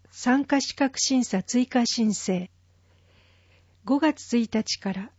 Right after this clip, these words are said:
五年三月三十一日までの追加申請を受け付けます。申し込み方法、郵送。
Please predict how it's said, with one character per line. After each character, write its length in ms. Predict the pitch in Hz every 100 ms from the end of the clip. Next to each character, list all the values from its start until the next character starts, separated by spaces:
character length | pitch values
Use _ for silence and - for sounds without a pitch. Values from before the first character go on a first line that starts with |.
| _
五 180 | 185 220
年 320 | 220 233 220
三 360 | 247 - 277 302
月 240 | 247 -
三 260 | - 269 277
十 240 | 254 226
一 240 | 202 - 247
日 260 | 254 -
ま 140 | 240 214
で 140 | 202
の 180 | 185 190 - _ _
追 240 | - 262 277
加 160 | 302
申 300 | 269 302 285
請 300 | - 220 196
を 100 | 190
受 240 | 175 - 202
け 40 |
付 200 | - 190
け 40 |
ま 120 | 175 175
す。 240 | - _ _ _ _ _ _ _ _ _ _ _ -
申 200 | 226 285
し 160 | -
込 120 | - 269
み 160 | 269
方 280 | - 247 233
法、 400 | - 185 175 185 _ _ _ _ _ -
郵 220 | 220 233
送。 480 | 233 - 202 185 185